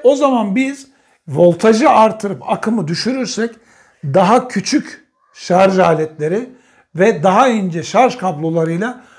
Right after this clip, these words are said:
aynı gücü bataryaya sağlamış oluruz. İşte günümüzde kullandığımız, bakın bu hızlı şarj özelliğini destekleyen bir, e, şarj adaptörü arkadaşlar.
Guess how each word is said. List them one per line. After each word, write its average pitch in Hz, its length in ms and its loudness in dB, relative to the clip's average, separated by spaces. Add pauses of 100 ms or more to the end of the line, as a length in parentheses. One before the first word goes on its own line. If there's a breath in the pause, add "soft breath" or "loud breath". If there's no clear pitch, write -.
(180 loud breath)
aynı 254 340 0
gücü 214 560 -2
bataryaya 196 720 2 (200 loud breath)
sağlamış 185 640 2
oluruz. 123 360 -14 (400)
İşte 247 540 -2 (300 loud breath)
günümüzde 233 600 2
kullandığımız, 220 640 0
bakın 202 300 0
bu 180 160 -4
hızlı 196 360 -2
şarj 190 360 0
özelliğini 190 1040 -2
destekleyen 202 680 0
bir, 214 160 -4 (440 soft breath)
e, 156 260 0
şarj 180 340 2
adaptörü 143 440 -4
arkadaşlar. 135 680 -6